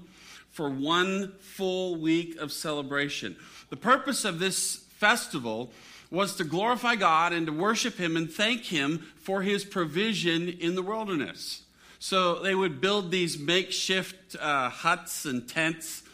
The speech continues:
Uh, people who were, came from, you know, living out in the outskirts would come in, and they would build these little huts. And if you lived in Jerusalem,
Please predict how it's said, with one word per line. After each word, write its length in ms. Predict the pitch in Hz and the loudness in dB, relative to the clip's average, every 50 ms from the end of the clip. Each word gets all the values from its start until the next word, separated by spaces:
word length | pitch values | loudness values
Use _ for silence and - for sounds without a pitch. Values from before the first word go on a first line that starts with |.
| - - - - - | -20 -20 -20 -14 -4
Uh, 180 | - 147 147 143 | 0 2 2 2
people 300 | 139 - 196 180 185 180 | 4 2 0 0 0 -2
who 60 | 175 | -2
were, 100 | 165 151 | -2 -2
came 300 | - - - 165 165 160 160 | -4 0 2 2 2 2 2
from, 440 | - 156 139 135 135 131 127 - - | 0 0 0 0 0 0 -2 -6 -10
you 180 | - - 160 147 | -6 -4 -2 0
know, 160 | 135 131 127 - - | 0 -2 -4 -6 -6
living 460 | - 143 151 175 170 175 165 165 160 - - - | -4 0 0 2 2 2 2 2 0 -2 -2 0
out 260 | 160 170 175 - - | 0 0 0 -2 -4
in 80 | 170 147 | -2 -2
the 100 | 147 151 | 0 0
outskirts 520 | 151 165 165 - - - 170 165 160 - | 0 -2 -4 -6 -6 -4 -4 -4 -4 -6
would 140 | 156 135 - | -10 -12 -10
come 280 | - 139 139 139 147 151 | -8 -4 -2 0 0 0
in, 260 | 147 151 151 143 143 | 0 0 -2 -2 -2
and 160 | 127 123 117 - - - - - - - | -2 -2 -4 -6 -12 -18 -20 -20 -20 -12
they 80 | - 131 | -8 -6
would 180 | 131 131 127 | -4 -4 -2
build 220 | 127 170 180 190 175 | 0 2 2 2 0
these 180 | 196 196 160 | -2 -4 -4
little 160 | 175 175 170 151 | -2 -4 -4 -2
huts. 380 | 139 151 147 156 160 - - | 0 0 0 0 0 -2 -2
And 100 | 165 165 | -2 0
if 100 | 165 160 | 0 0
you 120 | 170 165 160 | 0 0 2
lived 260 | 175 240 277 226 214 | 2 2 2 2 2
in 140 | 240 220 185 | 0 0 0
Jerusalem, 720 | 160 175 175 180 175 180 - 185 180 180 180 180 175 180 | 0 2 2 2 2 0 0 2 4 4 4 4 2 -2